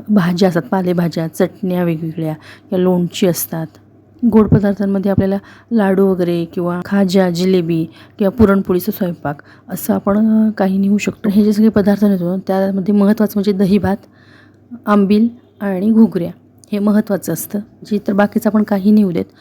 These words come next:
पण, अ, हे बाकीचे पदार्थ, हे एवढे मी जे सांगितले ना बेसिक जे, ते न्यायचेच. तर आलं लसूण पेस्ट करून घेतली बघा. आणि, अ, जे ताक आणलेलं ना, ताक विकत आणलेलं, तर, अ, त्याला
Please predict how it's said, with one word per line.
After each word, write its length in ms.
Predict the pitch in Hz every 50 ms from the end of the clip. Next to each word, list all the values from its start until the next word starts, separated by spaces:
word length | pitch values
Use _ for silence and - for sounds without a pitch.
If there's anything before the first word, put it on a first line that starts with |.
| - - - _ -
पण, 140 | 214 208
अ, 120 | 202 196 196
हे 220 | 196 175 196 202
बाकीचे 360 | 196 202 190 - - 202 214
पदार्थ, 380 | 202 - 196 196 190 190 - 170
हे 160 | 170 208 220
एवढे 220 | 214 208 190 185 185
मी 120 | 190 190
जे 120 | 185 202
सांगितले 420 | 196 - 190 175 170 175 - 170 170
ना 100 | 175 202 226 - _ _ -
बेसिक 320 | 196 190 170 - - 190
जे, 180 | 165 - - 214 - - - - - - _ -
ते 80 | 220
न्यायचेच. 580 | 214 208 196 180 160 - - 185 208 - - - _ _ _ _ _ _ _ _ _ _ -
तर 100 | 220 208
आलं 280 | 196 - 220 208 190 196
लसूण 300 | 196 202 202 - 214 196
पेस्ट 360 | - - 190 185 - - -
करून 240 | - 202 180 190 196
घेतली 300 | 190 196 190 - 170 160
बघा. 200 | 160 160 165 190 - - - - - - - _
आणि, 520 | - 185 180 170 170 180 180 180 185 190 - - - _ _ _ _ _ -
अ, 200 | 214 214 196 190
जे 300 | 185 170 196 196 190 190 196 - 214
ताक 220 | 202 208 202 -
आणलेलं 360 | 208 196 185 180 175 170 170
ना, 60 | 175 202 220 - - - _ - 208
ताक 140 | 202 -
विकत 340 | 208 190 196 - 214 196 220
आणलेलं, 360 | 208 190 180 165 160 165 190 226 - - - _ _ _ _ _ -
तर, 280 | - - 185 180 180
अ, 40 | 175 - -
त्याला 180 | 190 185 196